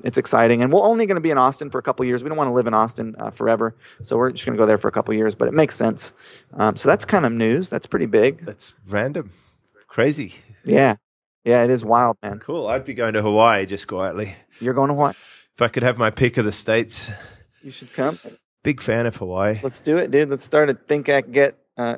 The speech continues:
Speaker 1: commune in Hawaii.
Speaker 2: <laughs> I don't want to live in a commune. I've tried it. It's,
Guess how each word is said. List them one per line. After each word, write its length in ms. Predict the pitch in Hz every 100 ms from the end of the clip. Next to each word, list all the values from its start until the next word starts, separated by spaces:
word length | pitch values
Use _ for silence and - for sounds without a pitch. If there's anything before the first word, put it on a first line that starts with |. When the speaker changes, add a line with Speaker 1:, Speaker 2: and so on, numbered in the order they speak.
| -
Speaker 1:
commune 460 | - 139 147 135 120
in 100 | 120
Hawaii. 420 | 123 127 - 123 - - - - -
Speaker 2:
<laughs> 480 | - - - 170
I 120 | - 135
don't 240 | 143 147
want 160 | 160 151
to 60 |
live 200 | 131 127
in 80 | 131
a 60 | 127
commune. 600 | - 135 127 127 117 113
I've 220 | 120 117
tried 320 | - 135 131
it. 140 | 113 104
It's, 280 | 123 -